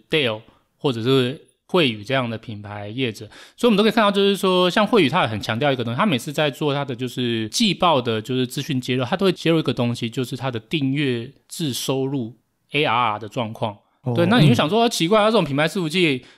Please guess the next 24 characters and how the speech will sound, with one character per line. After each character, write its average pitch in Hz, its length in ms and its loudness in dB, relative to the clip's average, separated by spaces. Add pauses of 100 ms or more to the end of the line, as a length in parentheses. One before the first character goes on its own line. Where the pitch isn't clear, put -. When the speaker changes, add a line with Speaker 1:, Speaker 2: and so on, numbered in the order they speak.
(140)
Speaker 1:
他 220 120 2
不 196 140 -2
就 196 160 0
是 196 120 -2
卖 196 220 2
伺 175 160 -4
服 156 120 -4
器、 156 160 -2
卖 160 160 0
硬 160 180 0
体 110 160 -8
吗？ 101 220 -2
他 143 80 2
哪 120 180 0
来 104 140 -2
的 110 120 -4
订 123 200 2
阅 120 160 2
制？ 110 200 -6
是 143 140 -6
说 143 160 -2
租 135 260 -6
用 135 200 2
吗？ 107 180 -6